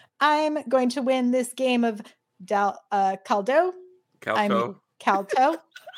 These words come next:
Speaker 1: I cannot read, y'all. I've been working all
Speaker 2: <laughs>
Speaker 1: day.
Speaker 2: It, it's, it's your, it's your notes, too. <laughs>
Speaker 1: I know. I read it. I flipped the words. I am your Captain, Mariah Gossett. With,
Speaker 2: <laughs>
Speaker 1: with me on the view screen, we have some very chatty Cathys.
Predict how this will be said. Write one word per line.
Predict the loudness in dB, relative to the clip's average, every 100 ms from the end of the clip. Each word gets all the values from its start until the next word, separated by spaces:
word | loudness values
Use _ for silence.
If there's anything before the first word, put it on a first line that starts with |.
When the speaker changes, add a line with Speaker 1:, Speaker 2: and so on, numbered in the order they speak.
| 0
Speaker 1:
I | 0
cannot | 0 0 0 0
read, | 2 0
y'all. | 2 0 0 -2
I've | 0 0 0
been | -2
working | -2 -4 -2 -2
all | 0 2 2
Speaker 2:
<laughs> |
Speaker 1:
day. | 0 0 0
Speaker 2:
It, | -2 -2
it's, | -2 -2
it's | -4 -2
your, | 2 2 2
it's | -4
your | -2 -2
notes, | 0 0 0
too. | -4 -2 2 2 0 -6 -6 -6 2
<laughs> | 2 4 0 -4 -4
Speaker 1:
I | 0
know. | 2 0 -2 -4 -2
I |
read | 0 2 2
it. | 0 -2 -14 _ _ _ _ _
I | -2
flipped | 0 2 2 0 -2
the | 0
words. | 0 -2 -4 -10 _ -20 -18 -8
I | -6 -6 -4 2 2
am | 2
your | -2
Captain, | -2 -2 -2 -2 -4
Mariah | 0 0 2 -2
Gossett. | -2 -4 2 2 2 0 -2 0 -2 -2 -2
With, | -2 -2
Speaker 2:
<laughs> | -6 -6 -6 0 -2
Speaker 1:
with | 0 -2 0
me | 0
on | 0
the | -2
view | -4 -4
screen, | -4 -4 -2 0
we | 0
have | -2
some | -6
very | -2 0 0
chatty | -2 0 0 -2
Cathys. | -2 -2 -2 -2 -4